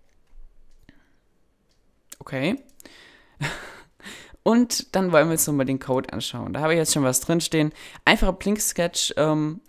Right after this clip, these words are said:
das ist nochmal ein anderes Thema, wie man, äh, Code für den Arduino schreibt. Äh, auf jeden Fall,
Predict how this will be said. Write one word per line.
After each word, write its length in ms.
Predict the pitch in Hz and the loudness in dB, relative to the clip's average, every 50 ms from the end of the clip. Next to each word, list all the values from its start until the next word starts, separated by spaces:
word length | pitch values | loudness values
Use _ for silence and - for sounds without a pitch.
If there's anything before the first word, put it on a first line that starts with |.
| _ _ _ _ - - _ - - _ _ _ - _ - | _ _ _ _ -20 -20 _ -20 -20 _ _ _ -20 _ -10
das 200 | - 143 - - | -8 -6 -6 -4
ist 100 | 147 165 | -4 -4
nochmal 260 | 160 156 156 139 - | -4 -4 -4 -4 -4
ein 40 | - | -2
anderes 340 | 147 160 156 147 147 135 | -2 -2 -2 -2 -4 -4
Thema, 560 | - - 143 156 151 143 139 139 135 127 - - _ | -4 -2 -2 -2 -2 -2 -2 -2 -2 -4 -6 -10 _
wie 140 | - 147 139 | -8 -4 -2
man, 280 | 139 135 131 131 120 - - | -2 0 0 -2 -4 -4 -6
äh, 120 | - 151 143 | -8 -8 -8
Code 240 | - - 160 165 | -6 -4 -4 -4
für 160 | 165 - - 135 | -4 -4 -4 -2
den 180 | 127 123 - | -2 -2 -4
Arduino 400 | - 123 - 131 151 208 220 160 | -4 -4 -2 0 0 2 2 2
schreibt. 540 | 135 - - - - 131 170 - - - - - - - - - - - - - - - - - | 0 -2 -4 -2 0 2 2 0 -2 -6 -18 -18 -20 -20 -20 -20 -20 -20 -20 -20 -20 -18 -6 -2
Äh, 80 | 160 | 0
auf 280 | 175 175 180 - 185 - | 2 4 4 2 2 0
jeden 180 | - 220 220 233 | -2 -4 -4 -4
Fall, 360 | - - 220 214 233 262 285 | -2 -2 -2 0 0 -2 -4